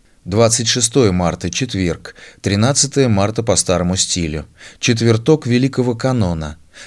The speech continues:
Литургия прежде освященных даров. Двадцать седьмое марта, пятница,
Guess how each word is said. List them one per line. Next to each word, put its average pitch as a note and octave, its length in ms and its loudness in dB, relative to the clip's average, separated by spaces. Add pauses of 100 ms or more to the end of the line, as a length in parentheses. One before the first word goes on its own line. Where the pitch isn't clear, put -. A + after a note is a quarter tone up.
Литургия A2+ 680 2
прежде B2 400 2
освященных F#2+ 720 0
даров. G2+ 540 -2 (840)
Двадцать A2+ 420 2
седьмое B2+ 420 2
марта, F2+ 400 -2
пятница, E2+ 680 -2